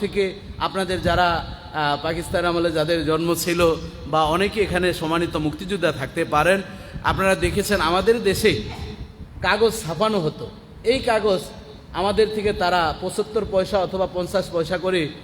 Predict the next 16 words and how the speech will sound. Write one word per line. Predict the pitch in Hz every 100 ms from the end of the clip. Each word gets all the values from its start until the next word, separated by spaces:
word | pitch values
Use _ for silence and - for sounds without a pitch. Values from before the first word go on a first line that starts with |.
| - -
কিনে | 226 240 208
নিত, | 185 180
কিন্তু | 165 208 202
আমরা | 165 190 226 240
আবার | 240
এটা | 214 208 208 143 - - - -
একই | 196 214 233 294
জিনিস, | 262 208 190
আমাদের | 165 185 226 240
কাগজ | 233 214 214
আবার | 202 196 185
আমাদের | 175 185 196
এক | 185 190
টাকা, | 196 170 180
কত | 190 214
টাকা? | 214 220 311